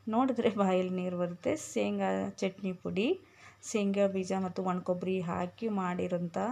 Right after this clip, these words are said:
ಆ, ಚಟ್ನಿ ಪುಡಿ ಫ್ರೆಂಡ್ಸ್. ಇದು ಕೂಡ ರೆಡಿಯಾಗಿದೆ. ಇವತ್ತು ನೈಟು ನಾನು,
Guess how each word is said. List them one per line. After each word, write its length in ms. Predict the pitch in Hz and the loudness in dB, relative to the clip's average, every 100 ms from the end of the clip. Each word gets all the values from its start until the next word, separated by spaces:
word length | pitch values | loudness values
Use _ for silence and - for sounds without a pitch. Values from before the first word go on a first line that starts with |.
| 294 392 _ _ _ 208 | -4 -10 _ _ _ -2
ಆ, 260 | 196 196 | 0 -2
ಚಟ್ನಿ 420 | 190 202 190 214 | -2 -2 -2 -2
ಪುಡಿ 520 | 208 202 190 185 180 175 | -2 0 0 0 0 -2
ಫ್ರೆಂಡ್ಸ್. 380 | 196 240 285 - - - | 0 2 0 -6 -20 -6
ಇದು 220 | 220 220 233 | -2 0 2
ಕೂಡ 200 | 226 208 208 | 2 2 2
ರೆಡಿಯಾಗಿದೆ. 760 | 180 185 185 180 180 240 330 - - - - - | 2 2 2 0 -2 -2 -2 -6 -20 -20 -14 0
ಇವತ್ತು 500 | 233 247 - 262 233 | 2 2 2 2 4
ನೈಟು 480 | 202 185 185 202 196 | 2 0 -2 -2 0
ನಾನು, 540 | 190 185 247 349 | 0 0 -2 -2